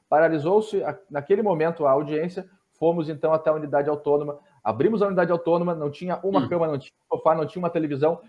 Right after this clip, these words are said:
Speaker 1: tinha prateleiras, era uma fábrica de pão de queijo mesmo, funcionava vinte e quatro horas por dia pra poder suprir aquela demanda. E
Speaker 2: Ele
Speaker 1: aí,
Speaker 2: fez
Speaker 1: assim,
Speaker 2: uma
Speaker 1: a
Speaker 2: inspeção judicial.
Speaker 1: Ele fez uma inspeção, isso foi muito bacana, porque ele constatou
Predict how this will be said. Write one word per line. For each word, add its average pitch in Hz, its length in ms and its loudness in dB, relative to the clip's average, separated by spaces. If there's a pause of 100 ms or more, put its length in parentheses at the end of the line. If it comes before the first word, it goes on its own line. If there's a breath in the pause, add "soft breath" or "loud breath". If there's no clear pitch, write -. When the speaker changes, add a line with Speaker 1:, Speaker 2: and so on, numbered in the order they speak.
(140 soft breath)
Speaker 1:
tinha 156 220 -4
prateleiras, 156 600 0
era 185 120 4
uma 202 140 2
fábrica 196 420 2
de 175 80 -4
pão 185 160 -6
de 170 80 -6
queijo 175 260 -4
mesmo, 147 320 -2
funcionava 165 420 -2
vinte 180 180 -6
e - 20 -20
quatro 165 260 -2
horas 160 200 -4
por 147 120 -8
dia 147 240 -2 (220 loud breath)
pra 151 100 2
poder 147 440 -2
suprir 143 480 -6 (100)
aquela 131 240 -2
demanda. 123 340 -2
E 175 60 0
Speaker 2:
Ele 175 80 4
Speaker 1:
aí, 165 80 2
Speaker 2:
fez 170 160 6
Speaker 1:
assim, 165 80 2
Speaker 2:
uma 175 80 6
Speaker 1:
a - 20 6
Speaker 2:
inspeção 165 760 4
judicial. 143 800 4 (380)
Speaker 1:
Ele 147 160 -2
fez 160 220 0
uma 165 180 0
inspeção, 180 380 -2
isso - 180 -4
foi 190 140 0
muito 185 220 -4
bacana, 180 360 2
porque 156 220 -6
ele 180 140 2
constatou 202 840 0